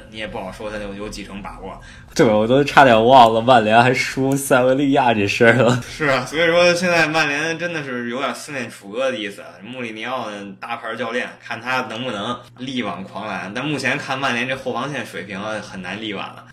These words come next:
Speaker 2: 就非常讽刺的就是说，穆里尼奥这样一个打防守的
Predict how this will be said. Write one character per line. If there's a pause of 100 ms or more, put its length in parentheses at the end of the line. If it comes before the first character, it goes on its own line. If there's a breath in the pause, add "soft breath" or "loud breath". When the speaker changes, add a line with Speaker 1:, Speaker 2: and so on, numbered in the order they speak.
Speaker 2:
就
非
常
讽
刺
的
就
是
说， (160 loud breath)
穆
里
尼
奥
这
样
一
个
打
防
守
的